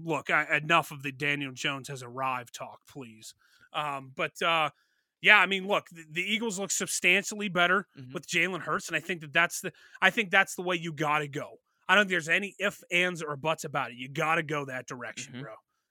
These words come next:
Speaker 1: Like, you have to. It looks like Jalen Hurts is the answer.
Speaker 2: Yep.
Speaker 1: If for, at least for right now. Now, what you do in the offseason, I don't think it, you know, I don't think it really,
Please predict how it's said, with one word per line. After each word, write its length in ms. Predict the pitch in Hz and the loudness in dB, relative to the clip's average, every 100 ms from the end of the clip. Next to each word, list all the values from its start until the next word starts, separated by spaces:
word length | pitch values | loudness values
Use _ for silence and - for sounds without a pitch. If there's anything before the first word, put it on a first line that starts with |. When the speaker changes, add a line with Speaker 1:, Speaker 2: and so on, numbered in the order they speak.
| _ _ | _ _
Speaker 1:
Like, 100 | 139 | -8
you 80 | 147 | 0
have 260 | 147 143 - | 2 2 0
to. 120 | 131 | -12
It 60 | 143 | -8
looks 160 | 175 | -6
like 100 | 180 | -6
Jalen 320 | 147 165 156 | -2 0 0
Hurts 200 | 143 147 | -6 -8
is 100 | 131 | -10
the 160 | 127 117 | -14 -16
answer. 300 | 110 - - - | -16 -18 -20 -18
Speaker 2:
Yep. 100 | 127 - _ _ - | -20 -20 _ _ -6
Speaker 1:
If 120 | 170 | 2
for, 160 | 262 226 | 4 4
at 80 | |
least 220 | 240 339 - | 2 0 0
for 100 | 226 | 4
right 240 | 202 175 | 4 4
now. 200 | 160 123 - _ _ 185 | 0 -2 -6 _ _ -2
Now, 60 | |
what 160 | 190 233 | -2 -2
you 80 | 254 | -2
do 140 | 277 | -2
in 40 | |
the 80 | 277 | 0
offseason, 520 | 262 269 262 269 254 220 | 6 6 4 -2 -2 2
I 120 | 226 | 0
don't 100 | 233 | 0
think 160 | 254 220 | -4 -6
it, 100 | 220 _ | -8 _
you 120 | 208 | -6
know, 100 | 196 196 | -2 0
I 80 | |
don't 140 | 220 208 | 0 -4
think 160 | 220 | -8
it 100 | 196 | -8
really, 380 | 185 202 202 180 | -4 -2 -2 -4